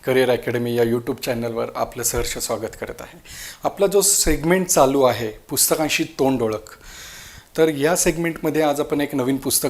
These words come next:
पाहणार आहोत जे दोन हजार पंचवीसच्या दृष्टीने उपयुक्त आहे. ते म्हणजे प्राकृतिक भूगोल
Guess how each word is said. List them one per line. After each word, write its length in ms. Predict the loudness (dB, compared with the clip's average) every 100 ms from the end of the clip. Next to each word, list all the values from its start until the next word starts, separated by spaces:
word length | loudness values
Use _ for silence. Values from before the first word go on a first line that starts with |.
| -2
पाहणार 300 | -2 0 0
आहोत 260 | 0 -2 -4 -8 -20 -16 -16 -16 -12 2
जे 160 | 2
दोन 260 | 4 4 4
हजार 220 | 6 4
पंचवीसच्या 1400 | 2 2 2 2 2 2 6 4 2 -8 -20 _ -4 -2
दृष्टीने 760 | -2 -6 -6 -2 0 0 -2 -8 -20 -20 -12
उपयुक्त 520 | -6 0 0 0 2
आहे. 280 | 2 2 -2 -8 -18 -20 -20 -20 -20 -16 -4
ते 60 |
म्हणजे 420 | -4 -4 -4 -6 -6 -20 -20 0
प्राकृतिक 800 | 4 4 0 -4 -4 -2 -4 -4 -16 -6
भूगोल 320 | 0 2 2